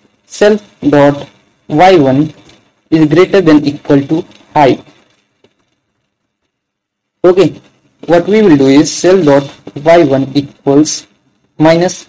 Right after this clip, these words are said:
height. Okay, uh, wait a second. Okay, before moving further, there's a basic concept that I want you to know is, see, uh, whenever we move forward, what we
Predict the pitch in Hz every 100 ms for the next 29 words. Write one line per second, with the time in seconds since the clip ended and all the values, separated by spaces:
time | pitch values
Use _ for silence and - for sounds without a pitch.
0 | - 131 - - _ _ _ _ _ _
1 | _ _ _ _ _ _ _ _ _ _
2 | _ _ - 160 196 214 - _ _ _
3 | _ _ _ - 147 135 147 151 143 -
4 | 160 196 - _ _ _ _ _ _ _
5 | _ _ _ _ - 208 185 170 165 -
6 | 233 202 185 196 196 151 165 170 170 170
7 | 165 160 147 - 143 139 - 147 147 -
8 | 147 147 147 165 165 156 147 147 143 135
9 | 120 123 123 156 - _ _ _ _ _
10 | - 196 180 - _ - 151 147 170 208
11 | 202 208 190 156 151 185 156 156 156 151
12 | - 175 143 135 143 - - 165 196